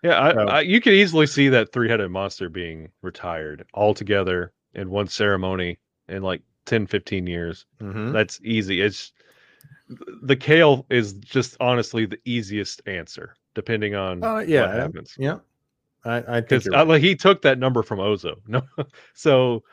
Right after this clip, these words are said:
Speaker 1: like, he's got the eight.
Speaker 2: Yeah.
Speaker 1: So he's already tackled one giant in the Avalanche.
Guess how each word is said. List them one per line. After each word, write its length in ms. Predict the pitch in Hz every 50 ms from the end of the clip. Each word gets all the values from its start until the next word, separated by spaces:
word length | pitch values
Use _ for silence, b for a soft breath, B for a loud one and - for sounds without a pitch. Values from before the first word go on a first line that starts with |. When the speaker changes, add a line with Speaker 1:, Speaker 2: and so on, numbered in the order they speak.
| b b -
Speaker 1:
like, 220 | 120 120 117 113
he's 220 | - 127 170 165 135
got 240 | - 147 147 147 147
the 120 | 120 120 -
eight. 340 | 123 127 104 - _ - _ _ _ _ _ _ _ _ _ _ _
Speaker 2:
Yeah. 240 | 101 101 104 101 90
Speaker 1:
So 260 | - - 127 117 110
he's 200 | 107 131 131 127
already 220 | 139 135 131 120
tackled 360 | - - 135 131 123 131 120 110
one 220 | 110 120 120 110
giant 300 | 101 107 98 92 90 -
in 60 | 87
the 100 | 92 90
Avalanche. 480 | 87 87 85 85 85 87 - - -